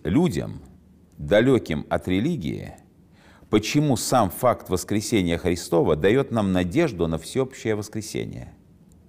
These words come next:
Разве с точки зрения логики это вытекает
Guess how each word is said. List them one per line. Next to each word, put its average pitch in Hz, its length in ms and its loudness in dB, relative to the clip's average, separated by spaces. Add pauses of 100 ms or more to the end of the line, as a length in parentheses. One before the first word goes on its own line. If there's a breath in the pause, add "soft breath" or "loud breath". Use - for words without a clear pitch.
(1000 loud breath)
Разве 127 320 2
с 131 60 -8
точки 147 260 0
зрения 131 380 4
логики 92 480 2
это - 260 -2
вытекает 117 680 0